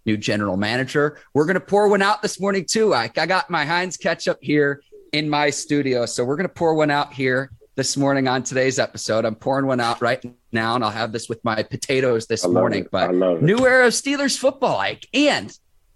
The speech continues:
Speaker 1: first time Steelers have been in Latrobe since twenty nineteen. What's all this new again?
Speaker 2: It's, it's been a long time coming, Mark. Just when you say Latrobe, P A, you think about all the good memories,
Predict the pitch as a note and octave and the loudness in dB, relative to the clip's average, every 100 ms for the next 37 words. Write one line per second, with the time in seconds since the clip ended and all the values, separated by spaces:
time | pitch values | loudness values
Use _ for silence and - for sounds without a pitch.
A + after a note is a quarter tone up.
0 | _ - F#3 G3+ - F3 E3+ E3+ - D#3 | _ -6 -6 -4 -2 0 0 -2 -4 0
1 | D3 C3 B2+ B2 A#2+ A2+ - G2+ F#2+ - | 0 -2 -2 0 0 -4 -2 -2 -2 -6
2 | F#2+ - A#2 G#2+ G2 F#2 - - F2+ D#2 | -8 -6 -2 0 0 -4 -6 -4 -4 -4
3 | - _ C#3 C#3 C#3 C3 A2+ G2+ F2+ E2+ | -10 _ -4 0 2 2 -2 -2 -4 -6
4 | - - - - _ _ _ - - _ | -12 -16 -16 -20 _ _ _ -20 -20 _
5 | - _ _ _ _ _ _ _ _ _ | -20 _ _ _ _ _ _ _ _ _
6 | B2+ B2 A#2 - B2+ B2 C3 B2+ A#2 B2 | -4 0 -2 2 2 4 4 6 6 4
7 | C3 A#2 A#2 A2+ - A2+ E2+ D2 _ _ | 2 0 -2 -2 -2 -4 -4 -10 _ _
8 | _ _ - E2 E2+ - - - - - | _ _ -6 -2 -2 -4 -18 -20 -20 -6
9 | G2+ C#3 C3+ B2 A#2+ A#2 A#2 A2 G#2+ F#2+ | 2 2 2 2 2 0 0 0 -2 -6
10 | - G#2+ A2 G#2+ - A#2+ F#2 F2 G2+ D3+ | -2 2 2 2 -2 -4 -2 0 0 -2
11 | _ _ _ _ _ - - _ - A2 | _ _ _ _ _ -20 -20 _ -2 -2
12 | - A2+ G2+ F#2 G#2 G2 - _ _ _ | 2 2 2 2 2 2 0 _ _ _
13 | - F#2 G#2 F#2 F2+ A2+ G2 G2+ A2 G#2+ | -6 0 0 0 -2 0 2 2 2 2
14 | G#2+ G#2+ G#2 - | 2 0 -2 -12